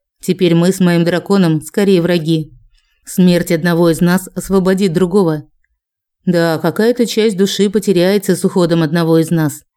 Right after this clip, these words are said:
Чего-то будет не хватать, но это будет избавление от постоянной борьбы. Вот поэтому я и боялся, что дракон может убить тебя. Ведь ты можешь это проклятие снять.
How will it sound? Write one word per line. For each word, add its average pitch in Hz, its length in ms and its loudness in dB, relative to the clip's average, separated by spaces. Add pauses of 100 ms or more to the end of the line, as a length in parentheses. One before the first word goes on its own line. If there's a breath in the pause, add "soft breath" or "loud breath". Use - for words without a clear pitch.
(560)
Чего-то 240 440 2
будет 208 300 0
не 226 100 4
хватать, 220 540 -2 (240)
но 175 140 2
это 170 180 0
будет 165 340 -2
избавление 170 800 0
от 190 140 -6
постоянной 196 560 0
борьбы. 165 480 -2 (920)
Вот 175 280 0
поэтому 170 420 2
я 180 220 4
и - 20 2
боялся, 175 580 0
что 180 220 -2
дракон 185 420 0
может 170 380 0
убить 185 400 -2
тебя. 151 320 -2 (760)
Ведь 233 280 2
ты 233 160 2
можешь 196 400 2
это 202 180 0
проклятие 196 560 0
снять. 190 480 0